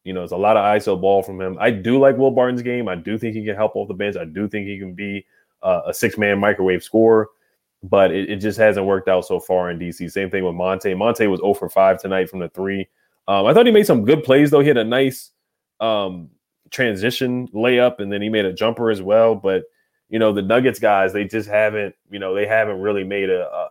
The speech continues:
a huge impact on this team and this roster so far. So I think Wes, it was huge for him to make a decision to go away from those guys. It was definitely a wonky decision to play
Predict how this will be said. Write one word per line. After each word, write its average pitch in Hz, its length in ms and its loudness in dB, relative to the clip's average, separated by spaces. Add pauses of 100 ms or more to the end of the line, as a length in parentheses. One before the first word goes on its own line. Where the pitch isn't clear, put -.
a 92 80 -16
huge 110 280 -2
impact 104 420 -2
on 92 140 -4
this 85 160 -12
team 104 300 -6
and 87 100 -10
this 80 120 -16
roster 92 320 0
so 85 180 -10
far. 107 340 4
So 92 160 0
I 107 80 6
think 104 200 -2
Wes, 104 360 4 (420)
it 113 80 2
was 107 160 0
huge 127 240 4
for 113 140 2
him 110 100 0
to 107 60 0
make 101 120 0
a 98 40 0
decision 95 340 -4
to 92 60 -2
go 95 100 2
away 101 160 2
from 98 120 -8
those 90 120 -2
guys. 90 260 0
It 101 40 0
was 98 180 -4
definitely 117 420 2
a 87 40 -4
wonky 113 340 0
decision 98 340 -8
to 90 60 -12
play 101 400 -2